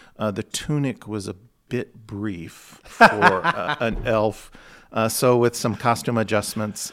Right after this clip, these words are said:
Speaker 1: um,
Speaker 2: Some duct tape.
Speaker 1: yeah, uh, uh, and some flannel boxers, uh,
Speaker 2: Nice.
Speaker 1: we, um, we got on the plane, uh, did our little magic. Uh, the,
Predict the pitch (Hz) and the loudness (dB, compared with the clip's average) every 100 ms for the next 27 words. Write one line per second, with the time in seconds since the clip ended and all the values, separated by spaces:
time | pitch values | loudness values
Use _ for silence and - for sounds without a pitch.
0 | - 95 95 101 185 156 143 139 - 165 | -10 -8 -6 0 2 2 0 -2 0 2
1 | 165 170 151 156 147 131 - - - - | 2 4 2 4 6 6 4 0 -8 -6
2 | 135 131 - - 147 156 156 - 131 - | 0 0 0 0 2 4 2 -2 -4 -2
3 | 127 117 107 104 104 - 104 104 101 - | 0 0 2 2 0 -2 -4 -2 -4 -8
4 | - 127 127 139 131 143 139 143 - 113 | 0 4 4 2 0 2 4 2 0 0
5 | 107 104 104 - - - - - _ _ | 0 -2 -6 -10 -20 -20 -20 -20 _ _
6 | - 120 120 120 117 110 - 123 127 127 | -8 4 6 8 6 2 2 2 4 2
7 | 127 - 87 98 95 95 117 117 113 107 | 0 -4 -6 -6 -6 -4 0 0 2 0
8 | 104 110 117 117 113 - - - - - | 0 0 0 0 -4 -6 -14 -12 -10 -10
9 | - - | -12 -14